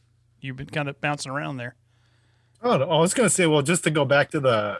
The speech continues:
Speaker 2: the calendar, I, I think it was a really good calendar, actually. Um, uh, besides what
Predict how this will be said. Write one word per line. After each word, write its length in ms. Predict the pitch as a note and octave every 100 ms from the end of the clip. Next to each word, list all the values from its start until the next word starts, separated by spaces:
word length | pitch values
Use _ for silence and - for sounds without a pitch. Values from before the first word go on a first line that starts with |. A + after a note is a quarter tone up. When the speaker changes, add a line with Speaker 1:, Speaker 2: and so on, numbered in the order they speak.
| -
Speaker 2:
the 160 | A#2+
calendar, 480 | G#2+ - C3 B2+ A#2
I, 220 | A2 C3 -
I 120 | E3
think 200 | D#3 B3
it 60 | B3+
was 100 | E3+
a 80 |
really 300 | C3+ B2+ A3+
good 200 | C3 A2
calendar, 360 | - A2 G2+ G2+
actually. 540 | G#2 G2+ - A2 G#2+
Um, 440 | A2+ A2+ A2+ G#2+ G2+ - - - - - -
uh, 720 | A2+ A2+ A2+ A2+ A2+ G#2 A2 - - - -
besides 460 | - - C#3+ C#3+
what 220 | B2+ G#2+